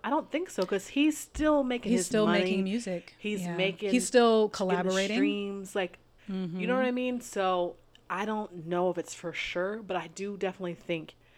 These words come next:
Speaker 1: on my timeline, all I see is negativity <laughs> about Mister J Park. And if you
Speaker 2: Yes.
Speaker 1: remember, when I, we had our first episode, I said that was, like, the beginning of me fully diving into K-pop because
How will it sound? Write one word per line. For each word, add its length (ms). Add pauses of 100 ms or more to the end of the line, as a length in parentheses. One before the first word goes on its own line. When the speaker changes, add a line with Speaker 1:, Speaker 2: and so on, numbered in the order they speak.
(360)
Speaker 1:
on 140
my 240
timeline, 640 (360)
all 140
I 140
see 300
is 140
negativity 1000
<laughs> 80
about 320
Mister 200
J 200
Park. 420 (320)
And 260
if 120
you 80
Speaker 2:
Yes. 40
Speaker 1:
remember, 380
when 160
I, 140
we 140
had 100
our 120
first 320
episode, 400
I 200
said 540 (420)
that 220
was, 260
like, 180
the 80
beginning 480
of 100
me 180
fully 340
diving 300
into 200
K-pop 600
because 520